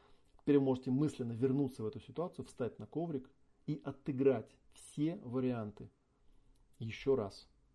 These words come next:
с тем, чтобы натренировать себя, натренировать свое тело, что даже если я попаду в эту ситуацию еще раз – мне не нужно будет повторять то, что я уже много-много раз повторял. Помните определение дурости, глупости от Эйнштейна, да?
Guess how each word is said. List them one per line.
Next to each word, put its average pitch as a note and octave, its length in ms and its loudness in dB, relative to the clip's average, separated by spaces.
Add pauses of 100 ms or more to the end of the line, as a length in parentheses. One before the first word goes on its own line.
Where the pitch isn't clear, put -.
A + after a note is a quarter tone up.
с - 120 -18
тем, E3+ 220 0
чтобы B2+ 280 0
натренировать C#3+ 880 0 (200)
себя, C#3 280 0
натренировать A2+ 480 -6
свое G2+ 200 -10
тело, F3 280 -8 (440)
что - 180 -10
даже D3 340 -4
если E3+ 600 0
я A2 140 -8
попаду A#2+ 360 -4
в A2 60 -2
эту G#2+ 140 -4
ситуацию G#2 540 -10
еще A2 220 -12
раз – G3 300 -6 (380)
мне B2+ 180 0
не B2+ 120 2
нужно E3+ 320 0
будет G#2+ 300 -6
повторять B2+ 480 -6
то, C3+ 100 -2
что B2+ 200 -8
я A2 140 -4
уже A2 200 -4
много-много A2+ 580 -4
раз G#2+ 140 -4
повторял. G#2+ 480 -8
Помните C#3 420 -6 (380)
определение A#2 540 0
дурости, A#2 440 0
глупости A2 480 -2
от G#2+ 100 -14
Эйнштейна, G2+ 420 -10
да? F3 160 -8